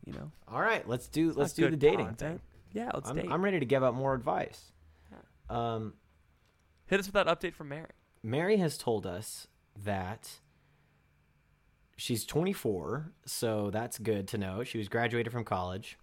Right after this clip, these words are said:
Speaker 1: Oh, wait, sorry. Recap us on Mary, 'cause people might be new.
Speaker 2: Uh, Mary asked, last week asked us about the, this cute boy at Mass that
Speaker 1: Cute
Speaker 2: she
Speaker 1: boy at
Speaker 2: wanted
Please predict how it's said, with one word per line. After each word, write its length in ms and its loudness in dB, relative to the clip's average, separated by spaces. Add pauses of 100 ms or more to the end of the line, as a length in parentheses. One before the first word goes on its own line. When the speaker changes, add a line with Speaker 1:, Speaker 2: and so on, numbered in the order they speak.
Speaker 1:
Oh, 100 2
wait, 120 4
sorry. 340 2
Recap 480 2
us 160 4
on 140 2
Mary, 320 -2
'cause 180 -2
people 220 -2
might 140 0
be 100 -6
new. 200 -12 (960)
Speaker 2:
Uh, 100 -6 (120)
Mary 600 2 (1040)
asked, 300 -2
last 280 4
week 140 -2
asked 240 0
us 140 -6
about 520 -4
the, 720 -6
this 240 -6
cute 200 -2
boy 180 -4
at 80 -14
Mass 280 -8
that 80 -6
Speaker 1:
Cute 100 2
Speaker 2:
she 60 0
Speaker 1:
boy 80 8
at 20 6
Speaker 2:
wanted 60 -2